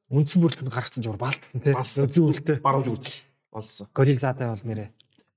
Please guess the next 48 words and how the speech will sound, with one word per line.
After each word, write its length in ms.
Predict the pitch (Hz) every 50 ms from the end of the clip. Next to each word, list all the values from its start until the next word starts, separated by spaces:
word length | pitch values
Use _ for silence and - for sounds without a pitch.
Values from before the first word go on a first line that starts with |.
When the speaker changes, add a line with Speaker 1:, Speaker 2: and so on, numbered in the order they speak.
| _ _ -
Speaker 1:
Яг 140 | 175 226 226
ийм 240 | 220 220 220 214 208
нэг 80 | 202 165
одоо 240 | 175 151 - 170 156
дасгалжуулагч 460 | 135 123 - 160 156 202 180 - -
нар 140 | - 160 147
бол 100 | 135 - _ _ _
эхний 220 | _ - - 220 202
тоглолтод 320 | - 165 147 - - 160 117
хожигдж 300 | 110 107 - 147 - -
болно, 200 | 139 120 - 127
муу 140 | 135 156 147 135
урдаа 200 | 120 - 135 123 113
авч 80 | - 120
болно. 200 | 110 - 127 113
Хоёр 180 | - 131 170 156
дахь 200 | - _ - -
тоглолтоо 300 | - 147 139 - - 143
сайн 180 | - 147 143 131
хяналт 280 | 139 135 131 - _ _ _ _ _ _ _ _ -
дасгалжуулагч 420 | 123 - - 143 175 147 - - 123
маш 260 | 127 151 156 - -
их 100 | 180 -
маневр 440 | 147 135 139 147 175 180 170 156 143 - - - _ _ _ _
Speaker 2:
Мгм. 160 | - 117 117 131
Speaker 1:
орох 120 | - -
ёстой 200 | 110 - - 175
гэж 100 | 147 - 143
хэдүүлээ 240 | 123 147 131 147 131 131
өмнөх 220 | 131 143 147 143 - 117 -
Speaker 2:
Тий. 240 | 117 113 110 107 104 107
Speaker 1:
дугаар 240 | 139 131 139 135
дээр 160 | 135 131 120 113
ярьсан. 160 | - - 127 156
Яг 120 | 202 220 220
л 80 | -
тийм 320 | - - 208 220 214 196 - - - _ _ _ _ _ -
сайн 280 | - - - 240 247 214
маневр 280 | 202 202 220 214 202 185
хийж 200 | 175 170 - 175
чадсан 200 | - - 175 170
багууд 240 | 165 160 185 - -
л 40 |
сайн 240 | - - - 151 143
үр 160 | 127 123 123
дүн 160 | - - 113 92
авсан. 240 | - - - 120 - _ _ _ _ _ -
Speaker 2:
Тий. 160 | 110 104